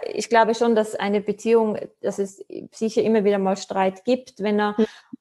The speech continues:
Speaker 1: aber sauber ist. Also ich
Speaker 2: Mhm.
Speaker 1: glaube, es gibt da so einen sauberen Streit und einen unsauberen Streit und für diese unsauberen Streite habe ich wie auch keine, keine Lust mehr, da meine Lebenszeit herzugeben.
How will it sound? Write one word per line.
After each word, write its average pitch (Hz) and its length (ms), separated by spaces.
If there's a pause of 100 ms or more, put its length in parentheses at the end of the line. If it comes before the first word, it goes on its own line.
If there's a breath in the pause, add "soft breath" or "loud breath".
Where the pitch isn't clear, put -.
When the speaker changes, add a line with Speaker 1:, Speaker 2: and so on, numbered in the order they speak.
Speaker 1:
aber 196 240
sauber 202 640
ist. - 480
Also 196 160
ich 208 180
Speaker 2:
Mhm. 220 120
Speaker 1:
glaube, 320 200
es 214 140
gibt 220 200
da 214 80
so 214 120
einen 208 160
sauberen 247 580
Streit 233 500
und 214 100
einen 202 260
unsauberen 220 580
Streit 208 400
und 202 100
für 208 120
diese 202 320
unsauberen 202 640
Streite 190 580
habe 196 220
ich 190 160
wie 202 180
auch 196 260
keine, 190 380 (460 loud breath)
keine 190 260
Lust 226 380
mehr, 185 480
da 190 600 (380)
meine 196 340
Lebenszeit 185 760
herzugeben. 180 800